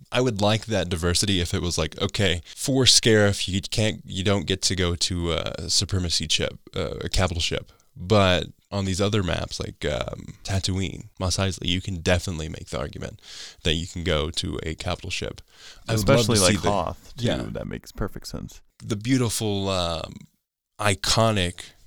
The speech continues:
Speaker 1: Rebel capital ship, the, like you said, the Death, the, the Star Destroyers that are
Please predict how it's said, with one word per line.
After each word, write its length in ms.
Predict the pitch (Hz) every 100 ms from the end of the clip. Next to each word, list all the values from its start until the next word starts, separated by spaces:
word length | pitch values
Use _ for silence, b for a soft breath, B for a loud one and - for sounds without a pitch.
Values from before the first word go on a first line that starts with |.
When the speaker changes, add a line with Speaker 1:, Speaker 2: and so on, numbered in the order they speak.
| -
Speaker 1:
Rebel 680 | 92 104 104 104 98 92 -
capital 360 | 107 101 104 98
ship, 360 | - 101 95 - - _
the, 360 | - 92 92 85
like 200 | 90 87
you 80 | 92
said, 280 | - 98 85
the 80 |
Death, 400 | 82 92 95 - -
the, 240 | 98 85
the 140 | 82
Star 260 | 90 - 101
Destroyers 640 | 101 - 107 101 98 98 85
that 200 | 82 76
are 320 | 85 80